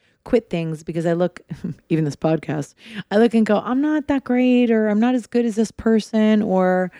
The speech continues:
whatever. I just start feeling insecure and then I quit and I give up instead of going like, "Doesn't matter. I don't have to be the best, right? I can just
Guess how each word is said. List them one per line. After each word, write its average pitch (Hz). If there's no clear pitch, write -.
whatever. 202
I -
just 196
start 233
feeling 208
insecure 185
and 175
then 170
I 170
quit -
and 160
I 160
give 151
up 147
instead 202
of 185
going 185
like, 165
"Doesn't 233
matter. 180
I 190
don't 208
have 214
to 202
be 190
the 160
best, -
right? 175
I 190
can 202
just 185